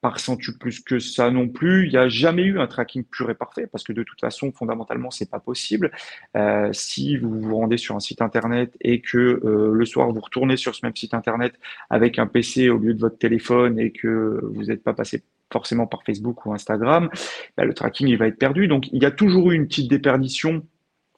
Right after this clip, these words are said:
que moi, personnellement, j'ai toujours évaluée autour de, de vingt pour cent.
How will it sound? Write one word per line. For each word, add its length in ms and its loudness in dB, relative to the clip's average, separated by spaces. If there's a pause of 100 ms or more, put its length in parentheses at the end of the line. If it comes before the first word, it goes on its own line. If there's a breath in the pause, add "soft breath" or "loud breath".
(220)
que 80 -2
moi, 220 4
personnellement, 520 0
j'ai 120 -4
toujours 260 2
évaluée 300 2
autour 280 -2
de, 120 -2 (360 loud breath)
de 120 2
vingt 240 2
pour 220 -4
cent. 340 0